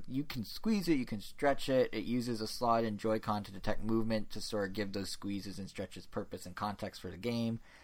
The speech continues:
Uh, it can detect if you're holding it over your head. You can turn it like a steering wheel. You can press it against your stomach, et cetera. Like,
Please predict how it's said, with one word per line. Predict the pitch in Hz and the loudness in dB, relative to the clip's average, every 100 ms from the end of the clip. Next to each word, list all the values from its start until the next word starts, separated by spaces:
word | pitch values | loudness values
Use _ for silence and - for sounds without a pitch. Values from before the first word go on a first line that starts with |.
| - - - | 12 12 8
Uh, | 98 95 92 92 - | 8 8 8 4 2
it | 107 | 0
can | 110 | 0
detect | 101 - 120 - | -2 2 2 2
if | |
you're | 107 | -4
holding | 101 110 104 | 0 0 0
it | 98 | 0
over | 90 | -2
your | 82 - | -2 -6
head. | - 139 127 123 - - | 4 8 8 6 -8 -6
You | 110 | -6
can | 92 | -2
turn | 104 | -2
it | 95 | -2
like | 87 | -4
a | |
steering | - - 135 131 127 | -6 2 6 6 6
wheel. | 120 120 113 113 - - | 2 4 4 2 -4 -6
You | - | -4
can | 101 | -4
press | 98 113 107 | 0 0 2
it | |
against | 110 104 - | 0 -2 -4
your | 92 | -6
stomach, | - 110 107 - | 0 0 0 -6
et | 101 | -6
cetera. | 117 104 101 98 98 - | -2 -2 0 -2 -4 -6
Like, | 98 | -8